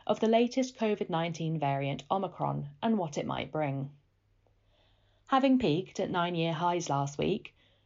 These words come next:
Chicago Board of Trade wheat futures lost over ten percent of their value by close of business on Tuesday. This was due to a wave of panic selling, which caused prices to tumble.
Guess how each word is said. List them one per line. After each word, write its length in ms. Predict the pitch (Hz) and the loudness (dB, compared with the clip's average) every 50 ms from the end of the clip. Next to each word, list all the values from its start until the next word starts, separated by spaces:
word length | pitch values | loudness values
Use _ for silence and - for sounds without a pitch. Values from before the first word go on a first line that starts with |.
| _ _ | _ _
Chicago 480 | - - 220 - 247 254 262 262 277 | -4 -4 2 6 6 6 8 8 6
Board 280 | 269 262 233 220 214 214 | 6 8 6 6 6 6
of 120 | 226 226 | 2 0
Trade 320 | - - 196 190 196 196 175 | 0 0 2 2 2 2 0
wheat 200 | 165 151 147 147 | -2 -2 -2 -4
futures 680 | - - 156 151 151 151 - 147 143 147 147 147 - - _ | -6 -4 -2 -2 -2 -2 -2 0 0 0 0 -2 -8 -8 _
lost 240 | - 180 180 175 - | 0 0 0 0 0
over 180 | 196 185 175 185 | 0 2 2 0
ten 300 | 180 - - 190 202 208 | -2 -4 -2 -2 -2 -2
percent 400 | 226 220 - - 175 170 170 175 | -2 -2 -2 -2 -4 -4 -4 -6
of 80 | 165 | -4
their 160 | - - 175 175 | -2 -2 -2 -2
value 480 | 170 147 139 143 143 143 143 143 143 | -2 -2 -2 0 0 0 0 0 -2
by 160 | 143 143 160 | -2 -4 -4
close 300 | 165 - 156 147 147 147 | -4 -4 -4 -4 -4 -4
of 160 | 151 147 147 - | -4 -6 -6 -6
business 400 | 143 139 143 - 143 139 143 139 | -8 -8 -8 -8 -8 -8 -6 -6
on 120 | 143 139 | -6 -6
Tuesday. 600 | 139 - 160 165 165 151 - 151 143 143 147 - - _ _ _ _ _ _ _ _ _ _ _ _ - | -4 -4 -2 -2 -2 -2 -2 -2 -2 -2 -4 -8 -12 _ _ _ _ _ _ _ _ _ _ _ _ 2
This 160 | 262 254 254 | 2 4 4
was 120 | 294 262 | 2 2
due 200 | - - 185 170 170 | 4 4 2 2 2
to 120 | - 165 | 0 -2
a 40 | 156 | 0
wave 280 | 151 151 147 147 143 | 0 2 0 2 0
of 160 | 147 139 143 - | 0 -2 -4 -6
panic 320 | - 214 208 180 - - | -4 -2 -2 -2 -4 -4
selling, 460 | - - 147 139 143 139 139 143 147 - - _ _ - | -2 0 2 2 2 0 0 -4 -6 -10 -16 _ _ 0
which 200 | 262 262 - - | 0 0 0 -4
caused 300 | - 180 175 170 165 - | -4 -2 -2 -2 -2 0
prices 400 | 160 147 139 143 143 147 139 143 | 0 0 2 0 -2 -4 -6 -6
to 120 | - 143 | -6 -6
tumble. 520 | 143 - 151 156 156 147 147 143 143 143 | -2 0 0 0 0 0 0 0 -2 -4